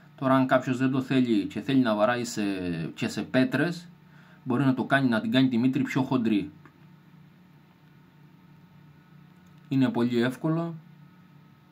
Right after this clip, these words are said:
με κόστος τέσσερα πέντε ευρώ που κάνει λίμα.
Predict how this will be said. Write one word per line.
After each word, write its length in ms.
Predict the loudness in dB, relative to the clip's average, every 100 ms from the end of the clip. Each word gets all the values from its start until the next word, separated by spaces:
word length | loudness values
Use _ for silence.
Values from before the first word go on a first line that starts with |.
| -20 -20 -20 -20 -20 -20 _ -20 -20 -20 -20 -20 -20 -20 -20 -20 -20 -20 -20 -20 -20 -20 -20 -20 -20 -20 -20
με 180 | -8 -6
κόστος 460 | -2 -2 0 -4 -4
τέσσερα 320 | -4 -4 -4
πέντε 220 | -2 -2
ευρώ 200 | -2 -2
που 80 | -4
κάνει 220 | -2 0
λίμα. 360 | 0 -2 -6